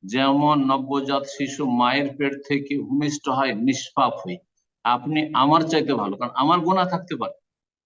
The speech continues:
আমি যেহেতু মুসলিম, সুতরাং আমার গুনাহ থাকতে, ভুল থাকতে পারে, কিন্তু আপনার অতীতের সমস্ত গুনাহ এখানে ঝরে একবারে ক্লিন হয়ে গেল। নবী সাল্লাল্লাহু আলাইহি ওয়াসাল্লাম, "আল ইসলাম ইয়াহদিমু মা কানা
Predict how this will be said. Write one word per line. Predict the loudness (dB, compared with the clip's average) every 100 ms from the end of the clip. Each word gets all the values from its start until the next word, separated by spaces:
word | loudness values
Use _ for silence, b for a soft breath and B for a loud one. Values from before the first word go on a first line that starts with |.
| _
আমি | 0 4 4
যেহেতু | 4 4 2 2
মুসলিম, | 2 2 2 2 2 -4 _ _ -8
সুতরাং | -4 0 0
আমার | 2 2 2 2
গুনাহ | 0 0
থাকতে, | -2 -8 -4
ভুল | -4 -2
থাকতে | -4 -6 -4
পারে, | -4
কিন্তু | -4 -6 -4 -4
আপনার | 0 0 0 2
অতীতের | 4 4 2 0 0
সমস্ত | 0 0 0 -2 -6
গুনাহ | 0 2 4 2 0 _ _ _ _
এখানে | -4 0 2 0 0
ঝরে | 2 2 2
একবারে | 0 -2 -4 -4
ক্লিন | -4 0 0 2
হয়ে | 0 0
গেল। | -2 -4
নবী | -4 -2 -4
সাল্লাল্লাহু | -6 -4 -2 0
আলাইহি | -2 -4
ওয়াসাল্লাম, | -8 -10 -4 -2
"আল | 0
ইসলাম | -2 -2 0 2 2 0
ইয়াহদিমু | 0 2 2 0 -2 -2 0
মা | 2 0 0
কানা | -2 -2